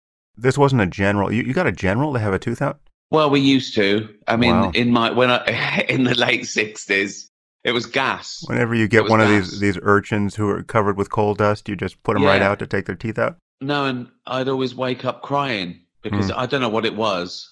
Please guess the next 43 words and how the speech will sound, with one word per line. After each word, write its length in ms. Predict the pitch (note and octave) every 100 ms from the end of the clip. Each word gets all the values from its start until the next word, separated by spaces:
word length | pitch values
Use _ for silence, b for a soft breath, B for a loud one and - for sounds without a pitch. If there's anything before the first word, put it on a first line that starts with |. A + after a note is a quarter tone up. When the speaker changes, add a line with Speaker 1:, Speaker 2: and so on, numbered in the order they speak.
| -
Speaker 2:
I 120 | A2+
assumed 300 | A2+ E3 D3+
it 60 | B2+
was 160 | A#2
some 180 | B2 A2
sort 200 | G#2+ A2
of, 180 | G2+ G2 _ -
would 140 | C#3+
have 80 | C#3+
been 180 | C#3+ C3+
not, 260 | C#3+ C#3 - - B2 -
some 200 | - C#3 C#3
sort 160 | C#3+
of 40 | B2+
mix 280 | C3+ - C3
of 80 |
nitrous 420 | B2 C3+ B2 C3 C#3
oxide 480 | B2+ - C3+ C#3+
and 100 | A#2
Speaker 1:
Yeah, 240 | A#2+ A#2+ A2
that, 200 | A#2+ A#2+
so 80 | B2
that's 180 | A#2+
not, 220 | C3 A2+ G2+
that 180 | A2
wouldn't 160 | A#2+ A2
be 60 | G2
a 60 |
general, 360 | F2 G2 F#2+ F2+
but 80 | E2
that, 100 | F2
yeah, 140 | F#2 F2+
that, 180 | F2+ - F2+
that 80 | F#2+
would 80 | F2+
be 120 | F2 - _ _
Speaker 2:
Oh, 100 | D#3
it, 60 | D#3+
well, 80 | G2
Speaker 1:
common 240 | F#3+ C#3+
Speaker 2:
no, 320 | E3+ D#3 B2+
Speaker 1:
in, 20 |
Speaker 2:
they 80 | E3